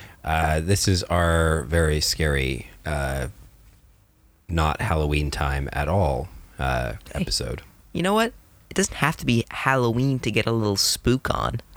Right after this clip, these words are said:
Speaker 1: No. Um, and actually, I don't know how scary we're really gonna be, uh, today, but we would actually sort of like to help all of you out there who are, you know, thinking, "Hey, I'd like to run a, a horror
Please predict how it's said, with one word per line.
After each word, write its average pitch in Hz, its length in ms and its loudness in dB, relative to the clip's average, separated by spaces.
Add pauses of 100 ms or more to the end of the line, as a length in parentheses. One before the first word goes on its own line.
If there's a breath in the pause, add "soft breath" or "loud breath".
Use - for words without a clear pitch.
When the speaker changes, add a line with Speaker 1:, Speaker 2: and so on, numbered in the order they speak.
Speaker 1:
No. 65 160 -6 (800 loud breath)
Um, 123 300 2
and 139 80 0
actually, 160 240 2
I 139 60 4
don't 160 120 0
know 135 80 2
how 113 180 2
scary 85 360 2
we're 76 260 0
really 85 220 4
gonna 73 160 2
be, 80 440 2 (220)
uh, 73 260 0
today, 71 480 -2
but 113 100 0
we 139 140 0
would 170 240 0
actually 95 600 2 (640 loud breath)
sort 123 120 -2
of 82 60 0
like 90 200 2
to 95 100 0
help 80 340 0
all 82 200 2
of 80 100 0
you 80 220 2
out 71 160 -2
there 76 240 2
who 80 240 0
are, 73 460 0 (880 soft breath)
you 113 80 2
know, 104 280 2
thinking, 104 400 0
"Hey, 95 500 0 (420 loud breath)
I'd 92 220 0
like 117 140 0
to - 100 -2
run 69 180 0
a, 67 280 -4 (400 loud breath)
a 82 60 -2
horror 69 640 -2